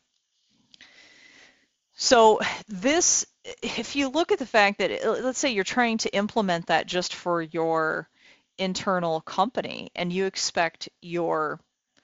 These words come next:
internal I T to implement that, it's really, it's an unrealistic expectation. Even if you give them a budget of twenty or thirty thousand dollars, they're just, they're not gonna get it done. Like,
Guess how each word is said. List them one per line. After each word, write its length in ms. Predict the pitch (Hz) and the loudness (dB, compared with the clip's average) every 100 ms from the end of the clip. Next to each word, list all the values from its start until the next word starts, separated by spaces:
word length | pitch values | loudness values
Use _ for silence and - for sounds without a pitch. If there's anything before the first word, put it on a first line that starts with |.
| _ _ _ - | _ _ _ -12
internal 480 | 175 - 202 180 160 | -10 -4 -2 0 0
I 140 | 165 | -2
T 220 | 165 - 160 | -4 -6 -6
to 120 | - | -4
implement 540 | 202 - 160 147 160 | -6 -4 -4 -4 -4
that, 240 | 143 143 - _ _ _ _ | 0 0 -2 _ _ _ _
it's 200 | 180 - | -10 -6
really, 280 | 190 247 208 | -2 0 -2
it's 140 | 180 | -2
an 60 | 190 | -4
unrealistic 760 | 185 180 175 170 170 165 160 147 | -2 -2 -2 0 0 -2 -6 -6
expectation. 840 | 147 - 147 - 180 220 - - _ _ _ _ _ _ _ _ | -8 -10 -12 -6 -6 -4 -8 -12 _ _ _ _ _ _ _ _
Even 200 | 214 254 | -4 0
if 180 | 196 180 | 0 0
you 120 | 180 | -2
give 200 | 175 185 | 0 0
them 120 | 180 | 0
a 100 | 160 | -2
budget 400 | 147 156 196 175 | 0 2 2 0
of 100 | 139 | -6
twenty 300 | - 160 160 | -6 -6 -4
or 100 | 147 | -6
thirty 280 | 143 156 151 | -4 -4 -4
thousand 400 | 151 143 143 147 | -2 0 0 -2
dollars, 460 | 143 160 196 151 143 | 2 2 2 0 -2
they're 200 | 156 151 | -4 -2
just, 380 | 170 170 - 170 | -2 -4 -6 -6
they're 80 | |
not 160 | 160 160 | -4 -4
gonna 140 | 160 156 | -6 -8
get 160 | 165 | -6
it 100 | 165 | -6
done. 320 | 135 185 - - _ - - - - | -4 -6 -6 -14 _ -20 -20 -20 0
Like, 260 | 180 180 | 2 2